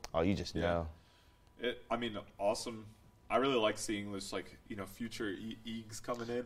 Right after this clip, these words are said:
Speaker 1: There was actually a funny story. This is the last story I have for the podcast. There was this one kid. Um, he wants to be an engineer. He, I think he was
Speaker 2: Yeah.
Speaker 1: still in, like,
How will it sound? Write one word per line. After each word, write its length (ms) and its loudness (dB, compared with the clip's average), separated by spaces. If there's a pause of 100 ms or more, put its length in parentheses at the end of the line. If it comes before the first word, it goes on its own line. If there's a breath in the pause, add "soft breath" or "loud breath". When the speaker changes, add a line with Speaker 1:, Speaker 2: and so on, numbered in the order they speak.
Speaker 1:
There 180 12
was 80 12
actually 240 12
a 40 12
funny 240 12
story. 180 12
This 60 10
is 40 -2
the 60 12
last 220 12
story 220 10
I 100 10
have 200 8
for 220 6
the 80 4
podcast. 600 6 (180)
There 120 12
was 100 12
this 120 4
one 220 8
kid. 360 8
Um, 280 8
he 80 4
wants 200 12
to 40 0
be 60 8
an 60 4
engineer. 540 4
He, 160 4
I 60 8
think 200 0
he 120 6
was 100 10
Speaker 2:
Yeah. 60 4
Speaker 1:
still 200 10
in, 200 8
like, 200 4